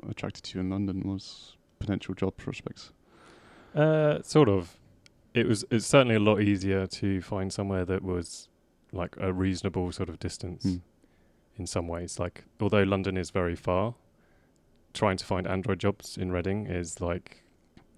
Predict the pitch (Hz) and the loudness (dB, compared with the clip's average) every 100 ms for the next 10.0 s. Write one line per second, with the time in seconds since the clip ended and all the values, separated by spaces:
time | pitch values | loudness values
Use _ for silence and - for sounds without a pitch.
0 | - - - - _ - 95 98 87 90 | -20 -12 -12 -12 _ -20 -10 -6 -4 -4
1 | 90 90 87 87 - 82 - - 98 95 | -6 -4 -6 -6 -8 -10 -6 -2 -2 -2
2 | 85 85 85 85 85 95 - - - 87 | -4 -4 -6 -8 -10 -10 -10 -8 -6 -6
3 | 90 87 98 87 87 - 87 - 90 87 | -6 -4 -6 -4 -6 -6 -10 -8 -8 -8
4 | 82 _ _ _ - 90 90 90 87 90 | -10 _ _ _ -10 -2 0 2 0 -2
5 | 90 92 95 98 101 101 101 107 98 - | -4 -2 -2 -2 -2 -2 0 2 2 2
6 | 95 95 95 90 87 - - _ _ - | 0 2 0 -2 -6 -12 -20 _ _ -6
7 | 90 - 90 90 - 90 - 95 90 87 | -4 0 -2 -2 -4 -4 0 0 0 -4
8 | 98 87 - - 90 85 87 92 87 92 | -2 -2 -4 -6 -4 -4 -4 -6 -4 -2
9 | 87 87 80 92 87 87 82 - 87 85 | -2 -2 0 0 0 -4 -6 -4 -4 -6